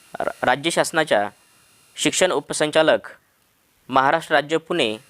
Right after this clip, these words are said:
यांच्यामार्फत राज्यातील सर्व विभागीय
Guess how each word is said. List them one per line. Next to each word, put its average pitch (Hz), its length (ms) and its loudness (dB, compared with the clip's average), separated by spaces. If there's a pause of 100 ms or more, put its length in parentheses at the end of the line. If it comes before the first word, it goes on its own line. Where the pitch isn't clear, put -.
(140)
यांच्यामार्फत 139 840 2 (380)
राज्यातील 139 540 0 (440)
सर्व 156 420 2 (520)
विभागीय 156 500 4